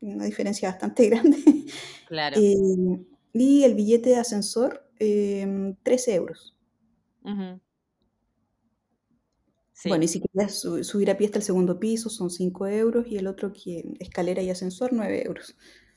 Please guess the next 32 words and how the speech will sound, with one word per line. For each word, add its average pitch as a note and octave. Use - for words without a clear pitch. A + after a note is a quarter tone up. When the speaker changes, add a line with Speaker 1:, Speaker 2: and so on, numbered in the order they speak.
Speaker 2:
Obviamente, G3+
la C#3+
recomendación D3
siempre E3
es, F#3
eh, B2+
más D#3+
allá F3+
de D#3
la, A#2
de C3+
la B2
pandemia, D3
que -
creo C3
que B2+
Speaker 1:
Ujú. A#2+
Speaker 2:
ahora B2+
tengo C#3+
entendido C3+
que, A#2
eh, G2+
que A2+
todo D#3
hay D3+
que C3
sacarlo C#3
con C3+
anticipación, C3
pero A#2
bueno, B2
yo C#3